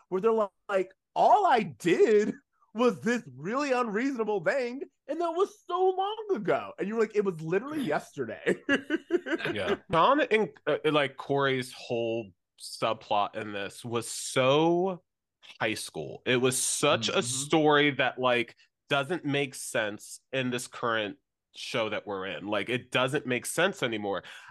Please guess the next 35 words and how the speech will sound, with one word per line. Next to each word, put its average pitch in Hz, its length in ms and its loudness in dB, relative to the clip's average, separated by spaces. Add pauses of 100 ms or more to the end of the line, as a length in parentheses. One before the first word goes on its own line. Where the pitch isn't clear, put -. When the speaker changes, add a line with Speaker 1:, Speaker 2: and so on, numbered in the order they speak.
(200)
Speaker 2:
Uh, 170 120 0 (260)
like, 165 280 2
and, 196 120 6
and 185 180 4
I'm 208 120 4
not 226 160 2
saying 220 180 2
it 185 60 2
doesn't 185 220 2
make 170 160 0
sense 160 280 -2
for 165 120 2
them 143 180 -2
to 139 60 -6
feel 143 280 -4
like 131 240 0
that 131 180 -8
they 127 140 -2
could 123 420 -2
take 135 200 -8
advantage 127 340 -4
of 117 80 -8
a 117 60 -8
professor 180 800 0 (260)
or 147 120 0
something 131 320 -4
like 120 200 -2
that, 160 300 2 (360)
but 190 380 2 (540)
it's 175 160 -4
just 190 220 -6
that, 190 220 2 (560)
like, 165 220 -2
they've 175 240 0
learned, 151 680 0